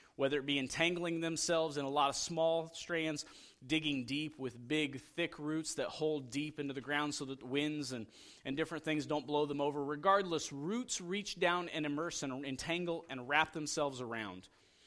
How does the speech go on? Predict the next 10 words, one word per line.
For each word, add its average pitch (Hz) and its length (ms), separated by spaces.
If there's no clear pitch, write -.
And 170 120
I 185 60
love 208 380
all 175 360
of 156 160
the 156 80
scripture's 160 680
imagery 147 460
of 117 240
roots, 131 580